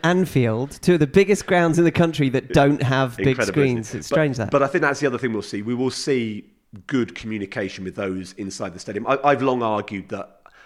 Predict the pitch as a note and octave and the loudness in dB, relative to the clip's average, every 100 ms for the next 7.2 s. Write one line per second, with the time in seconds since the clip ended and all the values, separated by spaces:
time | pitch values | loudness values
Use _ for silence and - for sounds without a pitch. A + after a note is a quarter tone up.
0 | _ G#2+ G#2+ C#3 A#2+ A#2 - G#2+ F2+ G2+ | _ -10 -4 -2 -2 -6 -6 -4 -2 -2
1 | G#2 F#2+ - F#2 - G#2 - - - B2 | -2 -2 -6 -8 -6 -8 -10 -20 -10 -2
2 | A#2 A2 A2+ A2+ G#2+ G2+ G2 G2 G#2+ G2+ | -2 -2 -4 0 0 0 -2 -4 -6 -6
3 | F#2+ F#2 F#2+ - G2 F#2 F#2 D#2+ E2+ G#2 | -4 -4 -4 -4 -2 -2 -4 -8 -6 -6
4 | B2+ C#3 C3 A#2+ A2+ G#2+ - B2 G#2+ G2 | -2 0 2 2 2 2 0 2 2 2
5 | F#2+ G2+ F#2 A#2 G#2 G2+ G2+ G#2 F#2+ F#2 | -2 -6 -2 0 0 -6 -2 0 2 -2
6 | F#2 G2 F#2 G#2 F#2+ F#2+ F#2+ D#2+ G#2 F#2 | -6 -8 -4 -4 -4 -8 -14 -8 -4 -4
7 | F2+ | -4